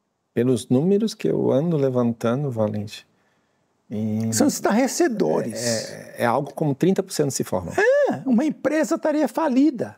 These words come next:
Speaker 1: Sim.
Speaker 2: Uma empresa tá falida se entra cem, sai trinta.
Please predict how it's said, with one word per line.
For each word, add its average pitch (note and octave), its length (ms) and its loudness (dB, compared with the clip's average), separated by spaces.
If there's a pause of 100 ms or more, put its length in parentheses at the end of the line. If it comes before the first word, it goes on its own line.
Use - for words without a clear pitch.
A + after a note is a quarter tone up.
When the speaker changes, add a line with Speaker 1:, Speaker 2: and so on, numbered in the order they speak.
Speaker 1:
Sim. G#2 260 -12 (1000)
Speaker 2:
Uma G3+ 120 4
empresa C#4+ 380 0
tá B3+ 140 -2
falida B3+ 480 0
se F3+ 180 -2
entra F#3 320 2
cem, G#3+ 340 2
sai A3 260 -2
trinta. D#3+ 580 -2